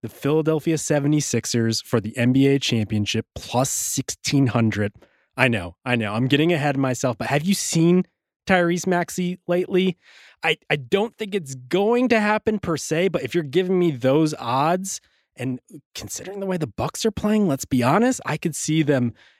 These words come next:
at the very least making it to the finals. If they get there, who's to say they won't win the title? If you've been thinking about joining FanDuel, there's no better time to join. The app is easy to use, and there's a wide range of ways to bet, including quick bets,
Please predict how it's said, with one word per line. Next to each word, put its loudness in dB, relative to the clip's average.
at -4
the -4
very 0
least 0
making 0
it -4
to -2
the -2
finals. 0
If 0
they 2
get 0
there, 2
who's -2
to 0
say 2
they 2
won't 0
win -2
the -8
title? 0
If -8
you've 0
been 2
thinking 0
about -2
joining 2
FanDuel, 2
there's 0
no 2
better 2
time -2
to -6
join. 0
The -4
app 2
is -10
easy 0
to 2
use, 4
and 2
there's 2
a 0
wide 0
range 2
of -6
ways 2
to 0
bet, -2
including 0
quick -2
bets, -10